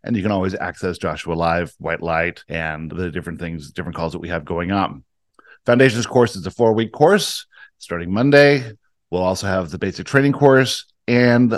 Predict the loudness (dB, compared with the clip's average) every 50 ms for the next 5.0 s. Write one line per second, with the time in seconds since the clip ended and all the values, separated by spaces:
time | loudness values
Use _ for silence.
0 | -4 -2 0 2 6 8 6 6 6 4 2 2 0 -2 -4 -6 -6 -6 -4 -2
1 | -2 -2 -2 -4 -8 _ -20 _ _ _ _ -6 -4 -4 -2 -2 -2 -2 -2 -4
2 | -4 -8 -8 -4 -4 -2 -2 -2 -2 -2 -4 -4 -6 -8 -8 -8 -6 -6 -4 -4
3 | -2 -2 0 -2 -2 -2 -4 -4 -6 -4 -6 -6 -6 -6 -8 -8 -6 -8 -8 -8
4 | -8 -8 -6 -4 -4 -4 -6 -6 -8 -8 -8 _ -4 2 4 6 6 6 4 0